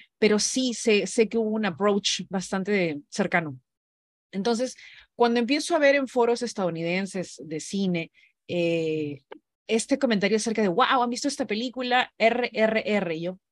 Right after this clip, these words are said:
"¿Qué es R R R?". Ahora, es un poco complicado <laughs> porque la pronunciación me va a destruir, pero el título de la película es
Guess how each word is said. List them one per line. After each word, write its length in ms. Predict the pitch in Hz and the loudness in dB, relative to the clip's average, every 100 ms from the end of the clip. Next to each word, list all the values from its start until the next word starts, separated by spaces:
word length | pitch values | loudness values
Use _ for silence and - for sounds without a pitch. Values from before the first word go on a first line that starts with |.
| _ _ _ - | _ _ _ -6
"¿Qué 80 | 220 | -4
es 140 | - | -2
R 240 | 214 214 | -2 -2
R 180 | 220 262 403 214 | -2 -2 -4 -6
R?". 200 | - _ _ - - - - | -14 _ _ -20 -20 -20 -6
Ahora, 240 | - 285 254 | 2 4 4
es 220 | - 294 | 2 -2
un 120 | 453 | 0
poco 220 | 427 359 349 | 2 0 0
complicado 760 | 381 285 220 226 269 233 - 247 | 0 2 2 4 4 2 -4 -6
<laughs> 180 | 269 _ _ _ _ _ _ _ | -6 _ _ _ _ _ _ _
porque 400 | 240 226 214 226 - - - - _ - | 2 2 2 0 -2 -18 -18 -20 _ -6
la 240 | 175 185 | 0 0
pronunciación 720 | 190 196 202 190 190 - 214 226 | 2 0 0 0 -2 2 2 2
me 100 | 208 | 0
va 100 | 208 | 2
a 40 | |
destruir, 540 | 233 - 208 208 220 - - _ | 0 0 2 4 2 -4 -20 _
pero 400 | 254 254 247 - - | 6 8 6 0 -2
el 220 | 247 254 | 0 2
título 540 | 339 370 381 339 403 - | -2 0 0 0 -2 -6
de 280 | 214 233 247 | 4 6 6
la 140 | 269 | 4
película 500 | 311 247 214 247 247 - | -2 -4 -2 -2 -2 -2
es 420 | 214 - - | -4 -4 -14